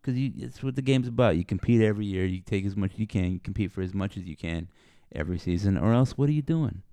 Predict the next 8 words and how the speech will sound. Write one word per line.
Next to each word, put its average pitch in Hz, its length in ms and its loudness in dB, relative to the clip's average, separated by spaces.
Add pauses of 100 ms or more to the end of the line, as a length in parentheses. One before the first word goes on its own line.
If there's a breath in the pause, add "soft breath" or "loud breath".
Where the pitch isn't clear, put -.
Wasting - 260 -2
everybody's 120 280 -2
time. 110 300 -6 (920 soft breath)
Um, 90 640 0 (760)
so 101 100 -4
that's 104 240 0
it. 90 180 0 (680 soft breath)
Uh, 85 220 -10